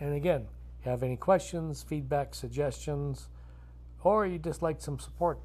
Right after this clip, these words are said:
for yourself in your own life, feel free to reach out to us. You can reach Greg or Amy at four oh three, three zero seven, eight two eight one.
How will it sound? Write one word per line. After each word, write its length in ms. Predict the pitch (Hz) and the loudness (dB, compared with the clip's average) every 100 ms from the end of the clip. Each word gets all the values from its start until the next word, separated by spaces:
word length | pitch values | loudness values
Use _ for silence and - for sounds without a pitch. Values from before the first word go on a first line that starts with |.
| - | -10
for 180 | - 123 | -6 -4
yourself 420 | 120 139 143 - | -2 -2 -2 -4
in 100 | 107 | -6
your 140 | 110 | -4
own 140 | 117 127 | -4 0
life, 320 | 135 139 - - - - - - | 0 -2 -10 -14 -14 -14 -14 -8
feel 240 | - 147 | 2 2
free 220 | 143 151 | 4 0
to 80 | 131 | 0
reach 220 | 131 127 | 0 2
out 180 | 139 139 | 2 2
to 140 | 156 170 | 4 2
us. 180 | 165 | 2
You 80 | 139 | -6
can 160 | 123 123 | -6 -4
reach 340 | 123 123 - - | -2 -4 -8 -2
Greg 320 | 127 143 147 - - - - - - - - - - | 2 2 0 -8 -14 -14 -14 -14 -14 -14 -14 -12 -8
or 220 | 120 - | -6 -4
Amy 380 | 151 170 180 190 | -2 0 0 -2
at 240 | 123 117 | -4 -4
four 320 | - 147 135 127 | -2 2 4 4
oh 100 | 117 | 0
three, 400 | - 165 165 - - - - - - - - - - - - - - - | -2 -2 -2 -4 -12 -12 -14 -14 -16 -16 -16 -16 -16 -16 -16 -16 -14 -4
three 240 | 156 147 | 0 2
zero 260 | 127 135 123 | 4 2 2
seven, 440 | - 113 104 98 - - - - | 2 2 2 -4 -10 -12 -14 -4
eight 200 | 120 110 - | -2 -2 -2
two 180 | 107 | 0
eight 140 | 110 127 | 0 2
one. 240 | 139 113 | 0 0